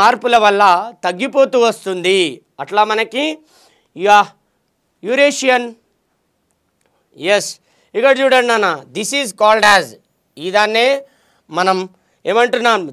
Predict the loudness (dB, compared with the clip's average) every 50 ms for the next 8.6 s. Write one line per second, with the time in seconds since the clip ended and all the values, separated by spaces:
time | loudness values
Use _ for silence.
0 | -12 -10 -8 -6 -4 -2 0 2 4 4 4 4 2 0 -4 -2 0 2 4 4
1 | 2 2 2 2 2 2 0 0 -2 -2 -2 -2 -4 -8 -4 -4 -2 -2 -4 -4
2 | -4 -2 -2 -2 0 -2 -6 -8 -8 -6 -6 -4 -4 -4 -6 -2 0 0 0 0
3 | 0 -4 -8 -10 _ _ _ _ _ _ _ _ _ _ -10 -2 2 4 6 6
4 | 4 2 0 0 0 0 0 -4 _ -8 -6 -4 0 0 2 4 4 4 4 2
5 | 0 -2 -2 0 2 4 4 2 0 -2 _ _ _ 0 2 4 4 4 4 4
6 | 2 2 0 _ _ _ _ _ _ 0 4 4 4 4 6 6 6 6 4 2
7 | 0 0 0 0 -2 -2 -2 -2 0 0 0 2 2 0 0 0 -2 -6 _ -4
8 | 0 2 2 4 4 4 6 6 6 6 6 4